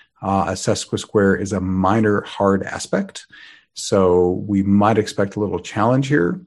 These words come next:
Uh, power is definitely a theme of both Mars and Pluto. They want their way sometimes. So be cautious about the way you use power under this aspect, which is good for at least a couple of weeks either side of the date.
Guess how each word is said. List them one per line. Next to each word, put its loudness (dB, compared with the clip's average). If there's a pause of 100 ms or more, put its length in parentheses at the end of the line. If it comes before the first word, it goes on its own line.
(480)
Uh, 2
power 4
is -4
definitely 0
a -2
theme 0
of -4
both -2
Mars -2
and -8
Pluto. -2 (640)
They -6
want -4
their -2
way 4
sometimes. -4 (300)
So 6
be 2
cautious 2
about 0
the 0
way 2
you 2
use -2
power -2
under -4
this -4
aspect, -6 (540)
which -6
is -10
good 2
for -2
at 0
least -2
a -6
couple -2
of 2
weeks -2
either -4
side -2
of -8
the -10
date. -4